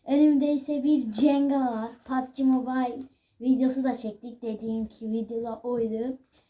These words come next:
Sabahki. Ee, şimdi bizim bu kutumuzun içinde cezalarımız var arkadaşlar. Biz, bu Jenga'yı deviren buradan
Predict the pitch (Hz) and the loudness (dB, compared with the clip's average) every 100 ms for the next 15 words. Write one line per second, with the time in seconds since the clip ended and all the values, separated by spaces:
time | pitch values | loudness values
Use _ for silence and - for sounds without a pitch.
0 | _ _ - 214 208 202 - 240 233 240 | _ _ -10 -6 -6 -8 -12 -10 -10 -6
1 | - - _ _ _ _ 208 202 202 208 | -6 -6 _ _ _ _ -6 -4 -4 -6
2 | - _ 262 359 349 381 359 330 381 320 | -12 _ -8 -4 -2 0 0 0 0 0
3 | 370 381 339 302 339 330 302 302 311 311 | -2 -4 -6 -4 0 2 2 4 2 0
4 | 349 320 381 392 - _ 302 285 302 294 | -4 0 0 -2 -8 _ -2 0 0 0
5 | 277 277 294 269 226 208 208 202 202 202 | -2 -2 -4 -4 -6 -4 -4 -4 -6 -6
6 | 214 220 208 247 269 330 - - _ _ | -4 -4 -4 -4 -4 -4 -8 -20 _ _
7 | - 339 269 269 349 427 415 403 392 359 | -6 -2 0 2 4 2 0 -6 -2 -2
8 | 311 330 359 359 370 381 320 339 269 | 0 -2 -4 -4 -8 -8 -6 -2 -2